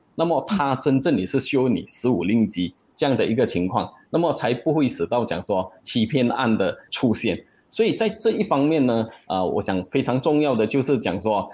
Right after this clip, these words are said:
在你跟这个平台在谈的时候，这个整个过程中呢，要真正的去了解讲说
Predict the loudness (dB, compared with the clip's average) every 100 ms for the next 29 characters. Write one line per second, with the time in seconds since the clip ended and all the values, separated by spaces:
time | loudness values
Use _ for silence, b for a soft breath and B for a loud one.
0 | B B 0 0 2 0 -2 0 2 4
1 | 2 0 2 4 4 2 0 0 0 0
2 | 2 0 -2 -4 -2 -2 -4 -10 -4 0
3 | 2 2 0 0 0 0 0 0 -2 0
4 | -2 -2 -2 0 0 0 2 2 2 0
5 | 0 -2 -4 b _ -2 -2 2 2 2
6 | 2 2 2 2 2 2 2 0 0 0
7 | -2 -2 -6 -4 -2 -2 -6